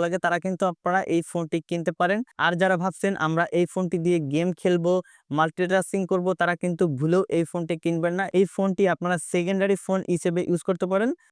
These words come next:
ধরুন আপনার একটি ভালো ফোন আছে, আপনি আরেকটি ফোন কিনলেন যে শুধুমাত্র কলে কথা বলার জন্য, বা আপনি কাউকে গিফট করবেন, সিনিয়র সিটিজেনকে গিফট করবেন, ধরুন আপনার মা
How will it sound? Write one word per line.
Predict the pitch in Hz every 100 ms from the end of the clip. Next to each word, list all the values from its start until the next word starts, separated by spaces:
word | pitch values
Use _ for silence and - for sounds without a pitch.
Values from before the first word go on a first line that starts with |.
| 147 143
ধরুন | 170 180
আপনার | - 185
একটি | 165 196 139
ভালো | 147 175
ফোন | - 208 -
আছে, | 175 - 208
আপনি | - 196 196 - _ -
আরেকটি | 175 202 180
ফোন | - 190 180
কিনলেন | 190 190 208 196 160
যে | 160
শুধুমাত্র | - 165 175 170 185 175 -
কলে | 170 170
কথা | 160 170
বলার | 170 170 175
জন্য, | 175 208 262 _ _ 151
বা | 170
আপনি | 170 175
কাউকে | 175 - 175 151
গিফট | 175 -
করবেন, | 180 185 170
সিনিয়র | 170 165 175 160
সিটিজেনকে | 156 165 175 165 165 147
গিফট | 160 -
করবেন, | 175 175 190 - -
ধরুন | 135 175
আপনার | 175 190 180
মা | 165